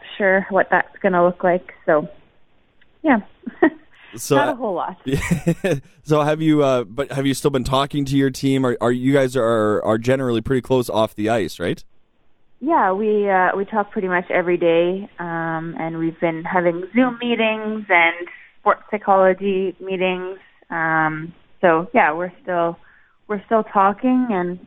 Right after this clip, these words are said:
Speaker 1: and we're still kind of preparing for, for our season. Whether, yeah, we're not sure what that necessarily looks like, but yeah, we were still planning, planning for some sort of a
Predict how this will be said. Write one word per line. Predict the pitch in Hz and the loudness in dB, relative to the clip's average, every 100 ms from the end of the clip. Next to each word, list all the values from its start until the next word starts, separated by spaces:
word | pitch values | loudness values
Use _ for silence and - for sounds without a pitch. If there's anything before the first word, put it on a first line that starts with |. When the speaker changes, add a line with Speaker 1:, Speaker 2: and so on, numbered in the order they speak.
| - | -16
Speaker 1:
and | 175 175 | -10 -6
we're | 175 175 - | -6 -6 0
still | 185 180 | 0 0
kind | 190 180 | 0 0
of | 180 - | 0 -4
preparing | - - 175 170 170 180 - | -12 -4 0 2 2 -2 -2
for, | 175 165 175 _ _ _ _ _ _ _ - - - _ - | 2 2 2 _ _ _ _ _ _ _ -20 -20 -20 _ 0
for | 190 | 2
our | 170 180 - | 4 0 -2
season. | 233 247 269 262 220 | 0 4 2 4 4
Whether, | 185 180 185 185 _ _ _ _ _ - - _ 196 | 4 2 -2 -6 _ _ _ _ _ -20 -20 _ -10
yeah, | 190 170 180 | -6 -6 -6
we're | 185 | -2
not | 175 - | -2 -2
sure | 185 165 | -6 -4
what | 160 175 - _ 185 | 0 -2 -2 _ -2
that | - - | -2 -2
necessarily | 170 170 170 185 160 165 | -10 -10 -6 -2 0 0
looks | 202 - | -2 0
like, | 320 359 - | 0 -2 -4
but | 190 - - _ _ 285 | -2 -2 -10 _ _ -4
yeah, | |
we | 196 180 | -2 0
were | 185 185 | -2 -2
still | 185 | -4
planning, | - 165 165 165 - - _ _ _ _ | -2 -2 -2 -4 -12 -20 _ _ _ _
planning | 277 262 247 | 0 0 0
for | 254 233 | -4 -4
some | 254 240 233 | -2 -4 -4
sort | 175 | -6
of | |
a | 165 | -6